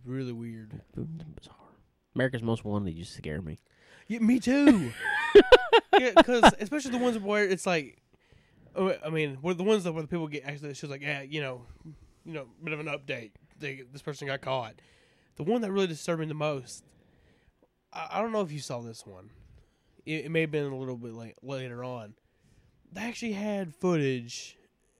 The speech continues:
Speaker 1: and it was, I mean, it was censored, but where they took bricks and took them, like, around the chains and drowned this person.
Speaker 2: Hmm.
Speaker 1: They censored out her face and everything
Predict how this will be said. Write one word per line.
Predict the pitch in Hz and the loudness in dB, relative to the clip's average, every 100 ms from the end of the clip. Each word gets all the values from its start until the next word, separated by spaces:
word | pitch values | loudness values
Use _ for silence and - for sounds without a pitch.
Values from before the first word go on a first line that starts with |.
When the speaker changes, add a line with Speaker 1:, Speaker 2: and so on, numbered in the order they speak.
| _ - | _ -12
Speaker 1:
and | 147 | -10
it | 147 | -10
was, | 139 | -8
I | 160 | -8
mean, | 160 143 147 | -8 -8 -10
it | 123 | -10
was | 117 | -12
censored, | 131 113 92 98 _ _ _ _ _ _ _ _ _ - | -12 -12 -18 -20 _ _ _ _ _ _ _ _ _ -8
but | 160 160 143 - _ _ - | -4 -2 -4 -10 _ _ -8
where | 170 165 | -4 -4
they | 147 165 | -4 -4
took | 160 208 196 - - 156 | -2 -2 -4 -8 -20 -18
bricks | 156 147 165 170 147 - - | -12 -4 -2 0 -2 -8 -16
and | 151 | -10
took | 147 | -8
them, | 160 143 135 | -6 -8 -12
like, | 127 120 123 | -14 -14 -14
around | 135 139 | -12 -12
the | 120 | -14
chains | - 160 147 | -10 -8 -8
and | 123 123 | -12 -16
drowned | - 139 147 139 | -12 -10 -8 -10
this | 117 | -14
person. | - 101 110 - - - | -18 -18 -20 -20 -20 0
Speaker 2:
Hmm. | 170 127 - _ _ _ _ | 2 2 -4 _ _ _ _
Speaker 1:
They | 147 | -10
censored | 156 220 208 | -6 -4 -4
out | 202 180 | -4 -6
her | |
face | 147 170 170 - | -6 -2 -2 -4
and | 143 | -8
everything | 139 135 131 127 123 | -8 -8 -8 -8 -12